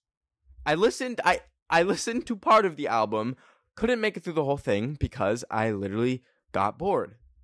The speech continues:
I didn't really like the album, and that's just my personal opinion,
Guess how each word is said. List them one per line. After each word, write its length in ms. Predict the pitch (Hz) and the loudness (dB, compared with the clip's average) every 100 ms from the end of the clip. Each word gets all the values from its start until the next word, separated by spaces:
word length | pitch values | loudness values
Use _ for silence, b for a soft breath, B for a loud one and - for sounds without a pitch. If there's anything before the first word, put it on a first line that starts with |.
| _ _ _ _ - | _ _ _ _ -2
I 80 | 147 | 0
didn't 240 | 196 175 | 0 -2
really 260 | 120 147 135 | -2 0 0
like 300 | 123 127 - | 0 -2 -4
the 140 | 117 | -2
album, 380 | 113 104 98 - | 0 0 -4 -10
and 140 | 101 117 | -4 0
that's 200 | 190 - | 0 0
just 240 | 185 143 | -6 -4
my 340 | 127 127 135 | -2 0 0
personal 480 | 131 127 131 - 123 | 0 0 -2 -2 -4
opinion, 520 | 107 123 120 135 147 | -2 -2 0 -2 -2